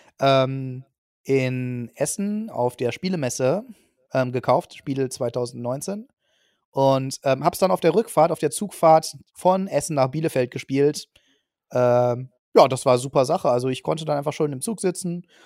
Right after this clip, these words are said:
und, äh, mir die Zeit vertreiben mit einem Spiel, das auch einen gewissen Schwierigkeitsgrad hat. Also es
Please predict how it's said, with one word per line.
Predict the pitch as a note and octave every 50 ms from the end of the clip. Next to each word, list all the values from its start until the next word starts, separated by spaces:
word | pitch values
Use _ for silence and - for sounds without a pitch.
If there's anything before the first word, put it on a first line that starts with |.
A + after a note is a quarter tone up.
| _ _ _
und, | - G3 G#3+ A3 G#3+ - - -
äh, | D#3+ D#3 D#3+
mir | D#3+ E3 D#3+
die | D3+ D3+
Zeit | - - D#3+ D#3+ -
vertreiben | - C#3+ - - A#2+ A#2+ B2 B2 C3
mit | B2+ -
einem | A#2+ A#2 A#2+ A#2+
Spiel, | - - - D3+ D3+ D3+ D3+ D3 D3 C#3+
das | - C#3+ D3 - -
auch | D3+ E3 D#3+ -
einen | F#3 F3+ F#3+ G3 G3+ G3+ F#3+
gewissen | F3+ E3 D#3+ E3 - - G#3
Schwierigkeitsgrad | F#3 - B3 F3+ E3+ - B2 A2 - - - A2 - -
hat. | G2 -
Also | A2+ A#2 B2 C3
es | C3+ C3+ - - -